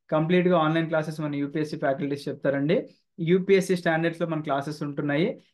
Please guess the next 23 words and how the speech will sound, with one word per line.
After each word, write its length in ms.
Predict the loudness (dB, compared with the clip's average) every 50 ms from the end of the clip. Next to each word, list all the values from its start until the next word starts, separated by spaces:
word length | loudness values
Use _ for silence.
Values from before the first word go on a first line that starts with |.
| _ _
మీరు 160 | -2 0 2
కావాలి 340 | 2 4 4 4 4 4 4
అంటే, 240 | 2 2 2 0 0 0 -2 -6 _ _ -8
ఆ, 80 | -4 -4 -2 -2 -4 -4
మన 180 | -6 -4 -4 -4
క్లాసెస్ 400 | -2 0 0 0 0 -2 -4 -6
స్టార్టింగ్ 420 | -2 -2 0 0 0 0 0 0 0
వీడియోస్ 280 | 0 0 -2 -2 -2
ఉంటాయి 220 | -6 -6 -4 -4 -4
కదా, 120 | -2 -4 -4
ఒక 100 | -6 -6
ఫోర్ 200 | -4 -4 -4 -2
ఫైవ్ 160 | -2 0 0
వీడియోస్ 300 | 0 2 0 0 -2 0
చూడండి 280 | -2 -2 -2 -2 -4 -4
ప్రతి 260 | -4 -4 -4 -2 -4
క్లాస్ 260 | -2 0 0 0 0 0
కూడా. 220 | -2 -2 -2 -2 -2
చూసిన 320 | -2 -4 -4 -2 -4 -4 -4
తర్వాత 300 | -2 0 0 0 0 0 -2
మీరు 160 | -4 -4 -4
డిసైడ్ 300 | -4 -6 -4 -4 -4 -2
అవ్వండి. 360 | -2 -2 -2 -2 -2 0 -2